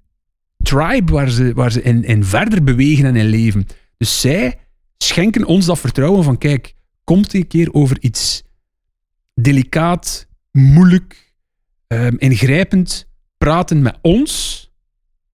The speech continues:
want wij geloven wel dat jullie dat gaan kunnen doen. Wij geloven wel dat er daar iets goed gaat uitkomen." Ik vind dat fantastisch. Ik vind dat fantastisch, want nooit, en ik weet dat dat voor u ook zo is,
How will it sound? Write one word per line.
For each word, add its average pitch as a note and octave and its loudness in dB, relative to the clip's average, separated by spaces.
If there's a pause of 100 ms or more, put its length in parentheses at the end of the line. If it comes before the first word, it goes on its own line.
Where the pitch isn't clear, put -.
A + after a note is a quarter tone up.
(120)
want A#2 0
wij D#3 0
geloven D3+ 4
wel D3 2
dat C3 0
jullie C3 2
dat A#2+ -2
gaan A#2 -2
kunnen A2+ 0
doen. G2+ 0
Wij D3+ 0
geloven D#3 4
wel D#3 2
dat D3 -2
er C#3+ -4
daar C3 2
iets A#2 -2
goed E3 0
gaat A#2+ -4
uitkomen." G#2 -4
Ik - -20
vind B2 -2
dat F#2 -4
fantastisch. - -4
Ik - -8
vind - 0
dat A2+ -4
fantastisch, C3 -4
want A#2 -2
nooit, C#3 2
en C3 -2
ik - -6
weet D#3 0
dat E3+ -2
dat C3+ -4
voor C3+ 0
u D#3 4
ook E3+ 0
zo - -6
is, F3 -4